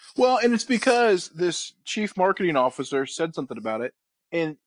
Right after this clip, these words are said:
today's day and age, you can't say shit about anything like this. It's all so sensitive, and everybody gets so butthurt so fast about it that, like, like Andy mentioned earlier,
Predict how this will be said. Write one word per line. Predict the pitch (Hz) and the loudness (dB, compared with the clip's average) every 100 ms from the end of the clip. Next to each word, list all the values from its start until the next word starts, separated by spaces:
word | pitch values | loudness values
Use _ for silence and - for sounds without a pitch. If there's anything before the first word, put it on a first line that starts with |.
| _ - | _ -4
today's | 170 196 208 | -2 0 -2
day | 185 180 | -2 -2
and | 143 | -2
age, | 160 160 139 | -2 -4 -4
you | 143 190 | -8 -6
can't | - 220 - | -2 -2 -2
say | - 143 | -2 -2
shit | 120 - 165 151 - | -2 -4 0 -2 -2
about | 120 123 117 - | 0 0 0 -2
anything | 143 143 131 117 | -2 -2 -2 -4
like | 110 | -2
this. | 117 113 | -4 -2
It's | 131 - | -4 0
all | 156 170 | 0 0
so | - - 160 156 | -2 -2 0 0
sensitive, | 139 - - 147 135 117 107 110 104 | -2 -8 -4 -4 -4 -6 -4 -4 -2
and | 135 | -2
everybody | 139 135 | 2 2
gets | 135 123 - - - _ _ _ | 0 -2 -4 -10 -12 _ _ _
so | - - 175 170 | -8 0 2 2
butthurt | 139 143 139 131 113 - | 0 0 0 -2 -6 -6
so | - - 143 | -10 -2 -2
fast | 135 127 123 - | 0 -2 -2 -4
about | 101 98 92 | -8 -4 -4
it | 92 - _ _ _ _ _ _ | -6 -12 _ _ _ _ _ _
that, | 139 127 120 - _ _ _ _ _ _ - | 0 2 2 -4 _ _ _ _ _ _ -2
like, | 185 190 165 127 _ | 0 0 -4 -12 _
like | 151 165 151 165 | -2 -2 -2 -2
Andy | 196 190 | -2 -2
mentioned | 170 170 143 | -4 -2 0
earlier, | 139 180 123 107 | 0 0 -2 -4